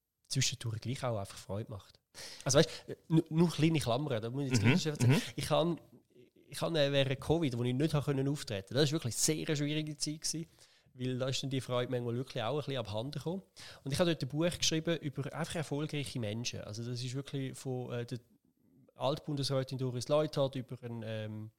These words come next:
Speaker 1: einen Abenteurer Bertrand Piccard bis hin eben zu jemandem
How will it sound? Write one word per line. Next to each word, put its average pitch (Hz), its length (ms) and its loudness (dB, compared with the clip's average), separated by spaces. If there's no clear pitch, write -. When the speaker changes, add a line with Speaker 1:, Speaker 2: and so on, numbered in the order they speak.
Speaker 1:
einen 104 120 -4
Abenteurer 123 720 0
Bertrand 120 520 -2
Piccard 127 800 -4
bis 160 260 0
hin 196 460 0
eben 151 260 0
zu - 200 -2
jemandem 185 640 0